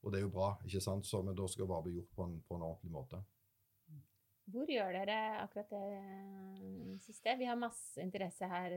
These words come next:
Speaker 2: rundt sirkulær økonomi, da, og igjen litt sånn kjøtt på beinet for det, fordi det er jo også litt sånn buzzword.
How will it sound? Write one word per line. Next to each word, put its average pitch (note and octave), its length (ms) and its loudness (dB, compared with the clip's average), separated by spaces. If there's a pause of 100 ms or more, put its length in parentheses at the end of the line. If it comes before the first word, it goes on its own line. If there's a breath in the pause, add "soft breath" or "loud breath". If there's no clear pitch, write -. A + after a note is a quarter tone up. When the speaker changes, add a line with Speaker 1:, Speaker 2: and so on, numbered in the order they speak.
Speaker 2:
rundt F3+ 240 -8
sirkulær E3 560 -4
økonomi, F#3+ 420 -2
da, G3+ 140 4 (180)
og E3+ 400 4
igjen F3 380 4
litt F3 180 0
sånn F3+ 160 -6
kjøtt - 320 -10
på - 140 0
beinet D3+ 420 -4
for F3 80 -2
det, G3+ 300 4
fordi F#3+ 180 2
det E3+ 140 2
er E3 160 -2
jo E3 160 -2
også E3 340 0 (160)
litt D#3 160 -10
sånn D3+ 160 -12 (160)
buzzword. G3+ 560 -2